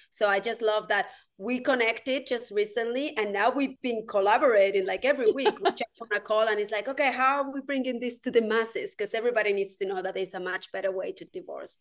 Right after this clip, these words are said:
Speaker 2: Exactly. Well, let's start there because you, you talk about the changing the paradigm of divorce. So tell us what you mean by that.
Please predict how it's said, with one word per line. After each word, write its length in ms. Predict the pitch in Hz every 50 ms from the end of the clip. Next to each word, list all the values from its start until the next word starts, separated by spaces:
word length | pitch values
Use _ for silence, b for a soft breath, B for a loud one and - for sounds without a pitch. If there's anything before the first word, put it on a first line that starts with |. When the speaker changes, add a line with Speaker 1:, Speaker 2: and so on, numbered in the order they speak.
| _ _ _ _ _ _ _ -
Speaker 2:
Exactly. 420 | 233 226 262 254 254 247 269 233
Well, 180 | 226 320 392 370
let's 260 | 440 523 523 - -
start 380 | - - 494 508 508 - 285 -
there 320 | 359 403 392 202 160 151
because 320 | - 220 208 269 262 233
you, 500 | 240 226 220 277 320 370 381 392 370 - - 262
you 160 | 285 349 370
talk 340 | - 285 359 392 440 453 -
about 380 | 349 277 226 196 180 160 - - -
the 200 | 190 180 233 214
changing 540 | 185 - - - 247 233 233 208 226 220 208
the 80 | 202
paradigm 720 | 208 - 190 185 180 180 180 180 180 170 165 165 165 165
of 140 | 160 156 160
divorce. 680 | 185 175 165 175 165 151 143 - - - - - - -
So 240 | - - 285 285
tell 300 | - - - - 320 370 440
us 160 | 466 - -
what 140 | 381 349 302
you 100 | 320 330
mean 240 | 285 311 339 381 349
by 160 | 294 226 196
that. 340 | 175 170 151 147 - -